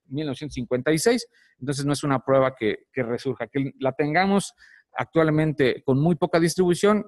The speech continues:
es debido a la complejidad de, y a lo caro de los equipos.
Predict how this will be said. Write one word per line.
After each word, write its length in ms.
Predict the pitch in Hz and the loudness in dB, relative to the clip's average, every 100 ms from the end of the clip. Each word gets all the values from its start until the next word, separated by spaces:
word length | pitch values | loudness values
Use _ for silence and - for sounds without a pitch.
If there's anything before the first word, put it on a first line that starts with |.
| _ | _
es 320 | - 131 - - | -2 -2 -2 -4
debido 360 | 123 120 139 135 | -2 2 4 4
a 40 | |
la 420 | 123 107 98 104 - | 2 0 -2 -4 -4
complejidad 800 | 147 135 151 139 151 160 175 175 - | -2 0 -2 0 2 2 2 -2 -6
de, 260 | 120 117 - | -2 -2 2
y 120 | 139 | 2
a 80 | 139 | 4
lo 340 | 131 123 117 - | 4 2 0 0
caro 240 | 143 120 | 0 2
de 60 | 113 | 0
los 160 | 104 | -2
equipos. 540 | 110 - 107 - - | -6 -6 -8 -10 -20